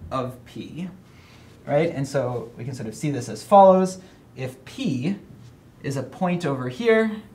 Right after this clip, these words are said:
right? So maybe this is my, my P for the day. Uh, if this is a point P, then I can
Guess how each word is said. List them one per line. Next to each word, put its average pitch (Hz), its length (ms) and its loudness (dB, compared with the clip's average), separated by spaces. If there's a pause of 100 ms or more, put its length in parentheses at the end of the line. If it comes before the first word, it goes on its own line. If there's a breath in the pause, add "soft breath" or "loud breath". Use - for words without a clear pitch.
(840)
right? 165 340 -4
So 123 120 -10
maybe 120 240 -6
this 127 200 -10
is 117 120 -10
my, 110 240 -8 (260)
my 117 180 -6
P 196 280 -4
for 185 180 -4
the 165 80 0
day. 170 400 2 (160 loud breath)
Uh, 127 240 -2
if - 60 -6
this 196 160 0
is 185 80 -2
a 165 60 0
point 147 340 -4
P, 220 360 -6 (360 loud breath)
then 160 140 2
I 151 120 2
can 135 500 -4